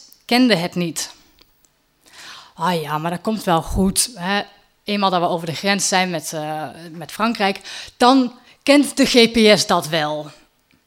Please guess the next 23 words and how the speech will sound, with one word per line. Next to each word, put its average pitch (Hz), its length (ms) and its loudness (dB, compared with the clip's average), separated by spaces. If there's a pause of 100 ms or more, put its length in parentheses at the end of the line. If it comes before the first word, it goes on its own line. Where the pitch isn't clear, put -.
(1080)
Wij 233 180 -2
maakten 247 280 0
ons 240 100 -4
eigenlijk 226 320 -2
vooral 247 240 0
zorgen 233 360 -2
over 190 120 -6
het - 120 -12
feit 214 180 0
dat 214 180 -4
onze 190 280 -6
U 202 180 -2
S 170 100 -8
B's 214 280 0
met 202 140 -6
al 202 80 -4
die 185 120 -2
leuke 190 240 -2
muziek 180 240 -6
het - 140 -8
ook 226 220 -4
niet 208 320 -4
deden. 196 480 0